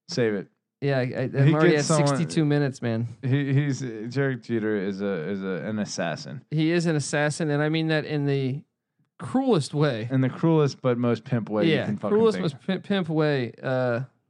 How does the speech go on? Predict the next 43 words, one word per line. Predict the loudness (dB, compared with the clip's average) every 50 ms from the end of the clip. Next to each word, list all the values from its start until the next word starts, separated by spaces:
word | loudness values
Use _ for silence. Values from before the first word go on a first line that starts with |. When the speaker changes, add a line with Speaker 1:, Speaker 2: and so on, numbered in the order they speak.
| _ _ _ _ _ _ -2
Speaker 2:
but | 0 4
Speaker 1:
All | 4 4
right, | 4 2 0 -4 -12 -20 -20 _
quick, | -2 0 0 0 -2 -8 -18 -6
quick | -2 -2 -2 0
synopsis. | 0 0 2 2 2 2 0 -2 -4 -8 -10 -12 _ _ _ _ _ _ _ _
He | -2 0
gets | 0 0 2 2
one | 2 2
of | 0 0
Colby's, | 0 0 0 2 2 2 0 -2 -4 -8 -6
uh, | -2 0 0 2 0 0 -2 -6 -10 _ -4
regular | -2 -2 0 0 -2 -2
patrons, | -2 -2 -4 -4 -4 -4 -4 -4 -4 -4 -4 -6 -12 -16 _ -6
uh, | -4 -2 -2 -2 -2 -2 -4 -6 -10 _ _ _ _ _ _ _ _ _ _
fucked | -2 0 0 0
Speaker 2:
Yeah. | 0 2
Speaker 1:
up, | 2 2 0 -2 -6 -18 _ _ _ _ _
uh, | -2 0 0 2 2 2 2 2 0 0 0 -2 -4 -6 -10 -6
Speaker 2:
<laughs> | -2
Speaker 1:
orders | 0 2 2 2 0 0 -2
him | -2 -4
seven | -2 -2 0 0 0 0 0 -2 -2 -4 -6
shots | -4 -2 0 2 2 2 0 -2 -6 -4
right | -2 0 0 2
off | 2 0 -2
the | -4 -6
top. | -2 0 2 2 2 0 -4 -8 _ _ -8
Speaker 2:
Yeah. | -4 -2 -2 -2 -2
Speaker 1:
Gets | -4 -4 -4
the | -2
guy | -2 -2 -2
fucked | -2 -2 -4 -4 -2 -2
up | -2 -2 -2 -2 -4
and, | -4 -2 -2 -2
uh, | -2 -2 -2 -2 -4 -6 -8 -14 _ _ _ _ _ _ _ _ -2
Speaker 2:
No, | 0 2 2 2 2
no, | 0 0 0 0
no. | 0 0
I | 0
mean, | 0 0 0 0
look, | 0 0 0 -2
it's, | -4 -4 -6 -10